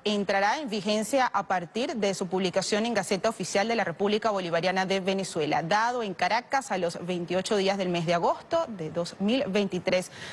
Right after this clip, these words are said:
año doscientos trece de la Independencia, ciento sesenta y cuatro de la Federación y veinticuatro de la Revolución Bolivariana. Ejecútese.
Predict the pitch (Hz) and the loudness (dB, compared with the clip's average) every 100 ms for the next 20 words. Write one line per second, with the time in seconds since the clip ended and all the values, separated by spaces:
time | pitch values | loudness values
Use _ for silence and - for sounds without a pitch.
0 | - - 190 190 202 190 - 180 165 185 | -14 -6 -2 -2 -2 -2 0 0 0 -4
1 | - 226 226 226 247 214 185 170 170 175 | -2 0 0 0 2 2 2 0 -2 -2
2 | 170 185 277 294 254 - 175 180 196 190 | 0 0 0 0 -2 -2 -2 -2 -2 -2
3 | 170 165 175 170 180 180 170 175 165 165 | -2 -2 0 2 2 2 2 0 0 0
4 | 247 254 233 208 233 240 208 180 165 185 | 0 0 0 0 0 -2 -2 0 2 2
5 | 180 175 165 156 156 - 165 156 156 - | 2 2 0 0 -2 -2 -2 0 0 0
6 | - - - - 170 175 233 - - - | 0 -2 -4 -4 -2 -2 -2 -2 -4 -6